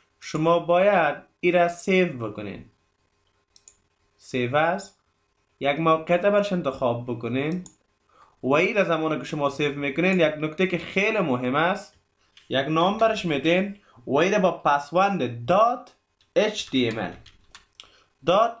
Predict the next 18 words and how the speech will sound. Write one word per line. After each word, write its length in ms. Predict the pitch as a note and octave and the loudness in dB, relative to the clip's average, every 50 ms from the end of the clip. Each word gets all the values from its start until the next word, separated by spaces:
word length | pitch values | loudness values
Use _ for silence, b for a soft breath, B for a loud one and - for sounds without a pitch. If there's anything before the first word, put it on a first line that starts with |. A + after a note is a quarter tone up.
| _ _ | _ _
اچ 200 | F3 F3+ F3 - | -4 -4 -4 -2
تی 140 | - D#3+ D#3+ | 0 2 2
ام 100 | E3 E3+ | 2 2
ال 100 | F#3 F3+ | 2 0
سیو 240 | E3+ - C3 A#2 G#2+ | 0 -2 -4 -6 -4
می‌کنین. 420 | A2+ G#2 G2 G2 F#2+ F#2 E2 - - _ _ _ _ _ _ _ _ _ _ _ _ | -6 -10 -8 -8 -6 -8 -8 -10 -16 _ _ _ _ _ _ _ _ _ _ _ _
زبان 360 | A#2+ B2 C#3+ D3 D#3 D#3+ D#3 | -4 -2 -2 0 0 0 0
اچ 200 | D#3+ D#3+ D#3 D#3+ | 0 -2 -2 -2
تی 160 | - D#3+ D#3+ D#3+ | -2 0 0 2
ام 100 | E3 F3+ | 2 2
ال 220 | F#3+ G#3 B3 C4+ | 2 2 0 0
با 200 | F#3+ D#3+ C#3 C3 | 0 -2 -2 0
پسوند 680 | C3 C#3 C3 C3+ - D#3 D#3+ F3 F#3 F#3 F#3+ F3+ D3 C3 | 2 0 0 0 0 0 0 0 2 0 -2 -2 0 0
دات 340 | F3 F#3+ G#3 A3 G#3+ - - | 2 2 2 0 -2 -4 -8
اچ 200 | C#3+ B2+ A#2+ - | -8 -8 -8 -4
تی 140 | - C3 B2+ | -2 -2 0
ام 120 | C3 D3+ | 0 2
ال 200 | F3 G3+ D4+ E4+ | 0 0 0 -2